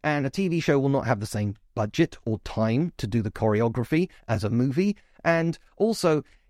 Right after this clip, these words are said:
if you've got, let's say, ten episodes of a T V series and there's, like, two fight scenes in every episode, that's twenty fight scenes, and they're actually gonna get a bit boring and predictable. Generally, any T V series which, which relies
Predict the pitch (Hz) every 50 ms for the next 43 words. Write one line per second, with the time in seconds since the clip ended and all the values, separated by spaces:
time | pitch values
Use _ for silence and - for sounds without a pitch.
0 | _ - 175 160 - 160 175 151 - 208 185 - - - 160 - - - 170 147
1 | 135 - - - 196 185 175 170 175 - 180 - - 151 139 135 120 131 123 -
2 | - - 143 143 135 170 165 - - 135 117 113 107 104 101 123 131 107 - 139
3 | 135 139 135 131 127 123 127 123 120 113 - - - - 170 151 - - 151 156
4 | 151 - - - 143 135 131 127 127 123 110 127 - 127 123 - - 131 131 120
5 | 113 123 127 123 120 113 160 - - 165 - - 123 113 110 113 117 113 - _
6 | _ _ _ _ _ _ _ _ - - - 120 147 143 - - - - 196 180
7 | 165 139 127 123 117 - - 160 165 170 123 - - 139 117 107 107 107 101 -
8 | - 127 131 131 131 131 143 135 - - - 127 104 127 123 113 123 123 117 101
9 | 107 123 - _ _ - 107 98 131 139 135 131 120 113 113 113 107 - 101 135
10 | 131 - - - 98 101 107 107 - 165 165 170 160 156 160 175 190 196 180 147
11 | - 170 151 135 139 135 - - 135 123 117 120 117 - 120 117 - - - 196
12 | 202 - _ _ - 127 135 131 - - 131 127 127 127 127 -